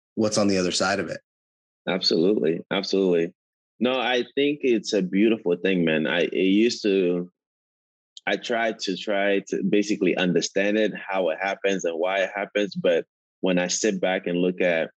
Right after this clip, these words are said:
Speaker 2: all those interesting connections that have happened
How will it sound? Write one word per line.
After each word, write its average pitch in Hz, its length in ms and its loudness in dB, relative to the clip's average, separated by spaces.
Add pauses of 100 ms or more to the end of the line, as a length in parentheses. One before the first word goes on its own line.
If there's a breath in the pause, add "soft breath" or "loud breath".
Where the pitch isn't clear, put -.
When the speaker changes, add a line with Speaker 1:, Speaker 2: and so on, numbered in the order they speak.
(340)
Speaker 2:
all 101 280 0
those 90 600 -2 (320)
interesting 95 560 0
connections 85 840 0 (280)
that 85 140 0
have 78 100 -2
happened 82 720 -2